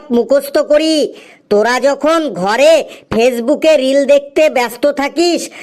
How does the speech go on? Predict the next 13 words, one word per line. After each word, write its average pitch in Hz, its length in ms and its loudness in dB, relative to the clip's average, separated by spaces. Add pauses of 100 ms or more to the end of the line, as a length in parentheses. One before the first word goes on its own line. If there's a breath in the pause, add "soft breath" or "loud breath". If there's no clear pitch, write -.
(160 loud breath)
তখন 220 400 -2
আমি 311 360 0 (200 loud breath)
অঙ্ক 240 440 0
প্র্যাকটিস 285 540 -2
করি। 311 460 0 (460 loud breath)
Success 247 560 0
is 339 280 2 (300 loud breath)
not 233 380 0
a 311 120 4
destination, 294 920 2 (260 loud breath)
it's 277 360 0
a 320 160 4 (100)
calculation। 294 880 0